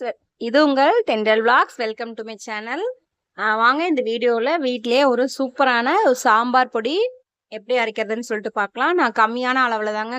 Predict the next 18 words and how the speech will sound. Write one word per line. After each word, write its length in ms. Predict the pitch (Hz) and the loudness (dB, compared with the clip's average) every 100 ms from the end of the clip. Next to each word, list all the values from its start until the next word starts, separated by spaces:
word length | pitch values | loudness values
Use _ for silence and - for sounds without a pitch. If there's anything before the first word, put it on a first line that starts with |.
| 247 | -6
காட்டியிருக்கேன். 600 | 202 196 202 196 233 359 587 _ _ _ _ _ _ _ - | -6 -6 -12 -10 -8 -8 -10 _ _ _ _ _ _ _ -6
அதோட 200 | 233 240 226 | -2 -2 -2
ரேஷியோ 360 | 233 294 - 302 294 | -2 -2 0 0 0
சொல்றேன். 400 | 226 214 247 403 427 | -4 -4 -6 -6 -2
டம்ளர் 440 | 214 226 294 294 269 240 | -2 0 0 0 2 0
அளவுல 300 | 220 226 226 | 0 -2 -4
தான் 160 | 247 294 | -2 -2
நான் 120 | 247 | -2
ரேஷியோ 300 | 208 233 247 214 | -4 -4 -4 -4
எடுத்திருக்கேன். 580 | 202 220 202 220 285 508 _ _ _ _ _ _ _ _ _ _ _ _ _ _ _ _ _ _ _ _ _ - 359 508 _ _ _ _ _ _ _ _ _ _ _ _ - | -4 -8 -4 -2 -2 -2 _ _ _ _ _ _ _ _ _ _ _ _ _ _ _ _ _ _ _ _ _ -20 -20 -20 _ _ _ _ _ _ _ _ _ _ _ _ -2
கொஞ்சமான 520 | 254 285 262 285 285 | -2 -2 0 0 0
அளவுல 260 | 226 226 226 | -2 -2 -2
தான் 120 | 269 285 | -4 -4
நான் 120 | 233 | -6
செஞ்சிருக்கேன். 500 | 202 208 208 240 302 233 | -8 -6 -8 -6 -4 -4
வாங்க 220 | 202 226 226 | -4 -4 -8
எப்படி 160 | 190 220 | -8 -6
செய்யறதுன்ட்டு 400 | 220 190 208 | -6 -6 -10